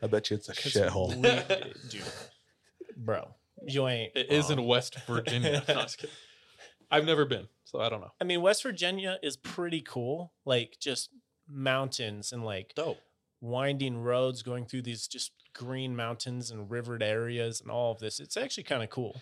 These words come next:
Speaker 3: Now, am I right in believing there might be some moonshine activity in West Virginia?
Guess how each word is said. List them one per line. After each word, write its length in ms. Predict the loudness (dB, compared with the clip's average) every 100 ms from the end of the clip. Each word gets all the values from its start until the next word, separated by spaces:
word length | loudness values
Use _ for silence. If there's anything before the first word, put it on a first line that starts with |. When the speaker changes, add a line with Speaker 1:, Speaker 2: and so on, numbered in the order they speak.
| -20 -6
Speaker 3:
Now, 220 | 0 0 2
am 140 | 2
I 140 | 4
right 240 | 4 4 2
in 140 | -2
believing 600 | -2 -2 -2 -2 -4 -8 -12 -8
there 360 | -4 -2 -2
might 260 | -2 -4 -6
be 120 | -8
some 320 | -6 -8 -6
moonshine 520 | -4 -2 -4 -4 -4 -4
activity 420 | -6 -6 -4 -4
in 80 | -4
West 180 | -6 -8
Virginia? 400 | -8 -6 -8